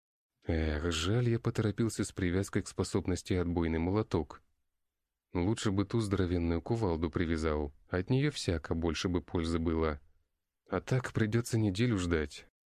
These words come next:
Спустя минут пятнадцать я стоял на дороге и всматривался в заросли, из которых вышел ранее. Мне всюду мерещились светящиеся глаза,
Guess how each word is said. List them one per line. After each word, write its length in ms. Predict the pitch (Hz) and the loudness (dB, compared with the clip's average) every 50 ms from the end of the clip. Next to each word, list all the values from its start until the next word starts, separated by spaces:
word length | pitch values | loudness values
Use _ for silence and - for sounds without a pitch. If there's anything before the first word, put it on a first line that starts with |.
| _ _ _ _ _ _ _ _ _ _ _ _ _ _ _ | _ _ _ _ _ _ _ _ _ _ _ _ _ _ _
Спустя 460 | - - - - 95 - - - 90 | -20 -16 -6 -4 -4 -4 -2 0 0
минут 320 | 80 78 78 76 76 73 - | 0 2 0 0 -2 -4 -4
пятнадцать 600 | - 92 - 90 95 104 104 - - 80 - - | -6 -4 -2 0 -2 -2 -2 -4 -6 -6 -4 -2
я 160 | 85 80 76 | -2 -2 -2
стоял 380 | - - - 82 80 78 76 76 | -2 -2 -2 -2 0 0 0 0
на 160 | 76 78 78 | 0 0 0
дороге 520 | 76 82 90 117 117 101 82 78 73 71 - - _ | 0 0 0 0 -2 -2 -2 -2 -2 -4 -6 -6 _
и 60 | 147 | -4
всматривался 760 | 131 - - 101 101 104 - - - 87 90 92 - - - | -4 -2 0 0 0 0 0 -2 -2 0 -2 -2 -4 -4 -6
в 40 | 92 | -8
заросли, 640 | 98 - 104 87 80 78 - - - 80 76 73 - - _ | -4 -2 0 0 0 -2 -2 -2 -2 -2 -2 -2 -6 -10 _
из 140 | - 117 - | -8 -8 -4
которых 460 | - - - - - 87 87 82 - | -4 -4 -2 -2 0 0 0 0 0
вышел 360 | - 90 82 78 - - 85 85 | 0 0 0 0 0 -2 0 0
ранее. 560 | 87 85 80 76 76 76 73 73 73 71 - - _ _ _ _ _ _ _ _ _ | 0 0 0 0 0 0 -2 -2 -4 -6 -8 -12 _ _ _ _ _ _ _ _ _
Мне 280 | - 85 80 80 80 | 0 2 2 2 0
всюду 380 | 76 - - - 123 98 92 82 | 0 0 0 0 2 2 2 2
мерещились 720 | 78 78 82 82 87 80 73 - - 87 80 80 78 - | 2 2 2 2 2 0 0 0 -2 0 0 0 -2 -2
светящиеся 840 | - - 90 82 - - 92 87 - - - 85 80 - - - 90 | -2 -2 -2 0 0 0 0 0 0 0 0 0 0 0 -2 -2 -2
глаза, 600 | 90 104 98 104 110 98 95 85 78 73 71 69 | 0 2 2 2 2 2 2 2 2 0 -2 -4